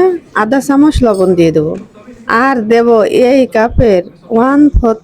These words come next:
কাপ তেল। তেল দিয়ে এভাবে ভালো করে আটার সাথে মেখে নিতে হবে। এই কাজটা কিন্তু একটু আস্তে ধীরে করতে হবে, কারণ এই তেল আর আটাটা যত ভালো করে মাখবেন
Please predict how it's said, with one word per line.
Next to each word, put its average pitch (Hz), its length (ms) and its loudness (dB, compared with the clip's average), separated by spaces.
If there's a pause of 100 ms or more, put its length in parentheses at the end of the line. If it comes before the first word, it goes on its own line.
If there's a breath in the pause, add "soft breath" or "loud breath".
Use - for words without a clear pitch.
কাপ 240 240 0 (200)
তেল। 175 240 2 (340)
তেল 302 220 2 (100)
দিয়ে 277 220 4 (140)
এভাবে 247 460 0 (200)
ভালো 247 360 0 (100)
করে 233 300 0 (400)
আটার 220 340 -4
সাথে 226 300 -4
মেখে 233 280 0
নিতে 220 240 0
হবে। 175 300 -2 (340)
এই 285 140 2 (260)
কাজটা 262 400 -2
কিন্তু 269 340 2 (140)
একটু 240 400 -2
আস্তে 214 360 -2
ধীরে 262 300 2
করতে 226 380 -2
হবে, 214 400 0
কারণ 233 360 0 (280)
এই 247 160 2 (140)
তেল 240 320 0
আর 220 200 2
আটাটা 214 500 -2 (180)
যত 240 220 0 (120)
ভালো 214 320 0
করে 240 280 -2
মাখবেন 208 540 -2